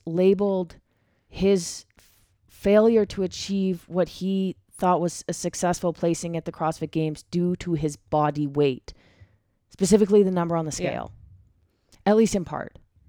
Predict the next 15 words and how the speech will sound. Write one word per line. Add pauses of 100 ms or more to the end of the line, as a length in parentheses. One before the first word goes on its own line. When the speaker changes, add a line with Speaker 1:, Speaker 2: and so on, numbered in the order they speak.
(480)
Speaker 2:
Yeah,
so
it's
just,
that's
gonna (220)
be
something
that
has
to
be
managed
by
his